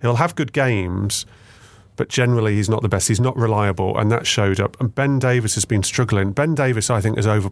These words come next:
actually overperformed for the best part of a year, and he's probably now just more at a level of, of what Ben Davies, the player, is. And I think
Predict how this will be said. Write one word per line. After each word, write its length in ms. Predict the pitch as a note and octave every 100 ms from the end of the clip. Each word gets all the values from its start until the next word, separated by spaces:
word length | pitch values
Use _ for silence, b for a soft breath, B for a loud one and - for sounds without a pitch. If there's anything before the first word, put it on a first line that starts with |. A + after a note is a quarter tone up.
| -
actually 360 | - B2 - A2
overperformed 680 | G#2 G2 - - A#2+ A2 G2
for 60 |
the 80 | A2+
best 220 | G2+ -
part 200 | - G#2
of 80 | -
a 40 |
year, 360 | G#2 G2+ G2+ G#2 B B B B B -
and 260 | A2 G#2
he's 120 | A2 A2
probably 520 | - C3+ B2+ A#2 A2
now 400 | A2+ G#2 G#2 - _ _ _ _ _ _ -
just 220 | A#2+ -
more 400 | A#2+ A#2+ A2 - - -
at 260 | C#3 -
a 20 | A2
level 360 | A2+ G2 F#2+
of, 180 | G2 -
of 220 | - F#2+
what 220 | B2 A#2+ -
Ben 200 | G#2 G2+
Davies, 460 | G#2 F#2+ F#2 -
the 100 | -
player, 300 | G#2+ G#2+ G#2
is. 140 | G#2+ G#2+
And 120 | A#2
I 100 | A2
think 440 | - D3 - -